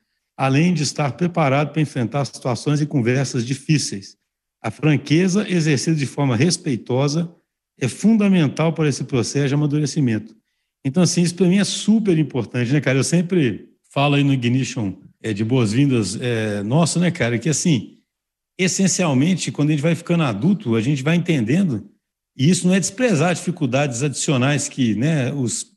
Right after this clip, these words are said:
backgrounds diferentes que as pessoas terão, ou dificuldades diferentes, não, mas independente disso, a verdade é que a gente tem que assumir, né, cara, a nossa <laughs> responsabilidade para as coisas que a gente quer ser, né?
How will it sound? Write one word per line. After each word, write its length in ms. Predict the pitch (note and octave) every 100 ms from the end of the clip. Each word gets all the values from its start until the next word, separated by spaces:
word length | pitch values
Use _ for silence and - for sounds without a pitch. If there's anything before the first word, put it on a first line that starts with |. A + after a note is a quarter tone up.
| -
backgrounds 640 | A2+ C#3+ - A#2+ C#3 D3+
diferentes 260 | - C#3+ C3+
que 80 | C3
as 80 |
pessoas 400 | - B2 - C3+
terão, 360 | - C#3+ A2+ C#3+
ou 80 | B2+
dificuldades 540 | - - B2+ C3 C3
diferentes, 420 | - B2 C3 -
não, 160 | C#3+ F#3
mas 220 | F3 D#3
independente 680 | F3+ G3+ G3 F#3 C#3 D3 B2+
disso, 440 | B2+ F#3 - F#2+ - _ _ _
a 80 | B2+
verdade 600 | D#3+ F3 B2+ E3 F#3+ F#3
é 40 |
que 120 | -
a 100 | G3+
gente 260 | C3+ D3 E3+
tem 120 | -
que 100 | G3
assumir, 400 | G3 - A#3+ D3
né, 120 | D#3
cara, 260 | D3 B2 A#2+
a 40 |
nossa 320 | C3 C#3 - C3 A#2+ - -
<laughs> 360 | - _ - _
responsabilidade 840 | D3+ - D#3+ E3 D#3+ D3 B2 C#3 B2+
para 120 | D3
as 80 | -
coisas 240 | D3+ C3+
que 80 | D3+
a 40 |
gente 200 | D3 C#3
quer 160 | - D3+
ser, 280 | - A#2 A2+
né? 180 | D3